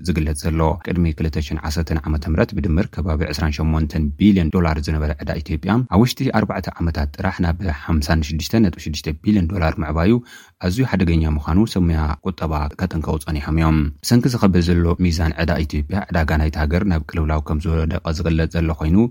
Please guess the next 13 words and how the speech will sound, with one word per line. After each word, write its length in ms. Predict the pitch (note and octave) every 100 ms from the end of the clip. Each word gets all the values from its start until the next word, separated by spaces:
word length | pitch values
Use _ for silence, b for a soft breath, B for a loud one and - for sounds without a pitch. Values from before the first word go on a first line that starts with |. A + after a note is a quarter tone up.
| b -
ዓሚ 240 | A2+ C#3
ኣብ 120 | A#2+
ዝነበረ 300 | G#2 F2 D#2+ D#2+
በጀት 320 | E2+ D#2 -
ዓመት 240 | D#2+ D#2 D#2
ክልተ 240 | D#2+ D#2+ D#2
ሽሕን 220 | - D2+
ዓሰርተ 320 | D#2+ D#2 E2
ኣርባዕተን 400 | - D#2 C#2+ E2 D#2
ዓመተ 220 | D2+ D2
ምህረት 240 | D#2 D#2 D2
ግእዝ 220 | E2 -
ጥራሕ 280 | - G2+